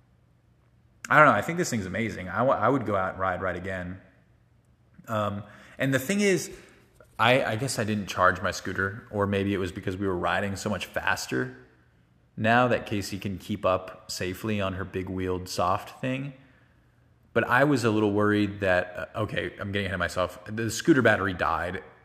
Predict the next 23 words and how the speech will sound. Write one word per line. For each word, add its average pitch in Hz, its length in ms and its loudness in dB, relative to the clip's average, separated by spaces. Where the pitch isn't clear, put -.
or 98 80 -6
didn't 92 220 -6
die, 78 340 0
but 92 80 -12
it 95 80 -10
got 92 220 0
lower, 90 340 0
and 87 140 -2
we 87 60 -6
were 87 60 -2
like, 87 280 -4
"Let's 98 160 -6
head 92 180 -4
back. 76 300 -4
The 98 80 -8
scooter's 92 360 -6
low. 78 260 -4
I 98 60 -6
forgot 92 240 -2
to 90 60 -10
charge 85 320 -4
it." - 140 -12
And 107 560 0